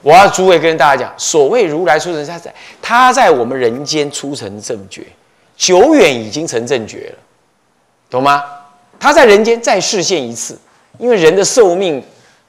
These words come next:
顶多就是一百岁嘛，是不是啊？很短暂。那么生生死死，死死生生，大部分凡夫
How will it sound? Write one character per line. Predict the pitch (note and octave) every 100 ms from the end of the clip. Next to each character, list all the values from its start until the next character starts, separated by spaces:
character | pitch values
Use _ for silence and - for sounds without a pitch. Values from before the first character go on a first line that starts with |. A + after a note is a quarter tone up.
| _
顶 | A2
多 | A2+ D#3
就 | E3
是 |
一 | D#3
百 | B2 G2+
岁 | B2 C3
嘛， | F#2 - _ _ _ _ _ _ _
是 | D3
不 |
是 | D#3+
啊？ | D#3 C3+ -
很 | C3 E3+
短 | E3 C3 A2+
暂。 | A2+ C#3 G2+ - _ _ _
那 | - G3+
么 | F#3+ D#3+ - - _ _ _ _ _ _ _ _ -
生 | - G#3
生 | G#3 G3+
死 | D#3 F3
死， | D3+ A#2+
死 | A#2 D#3+
死 | B2+ G#2
生 | C3+ B2
生， | B2+ B2 - _ _ _ _ _ _ _ _ _ _ _ _ _
大 | - A3
部 | G#3
分 | F#3+ F3+ C#3
凡 | - C3 D3+
夫 | D3+ D3+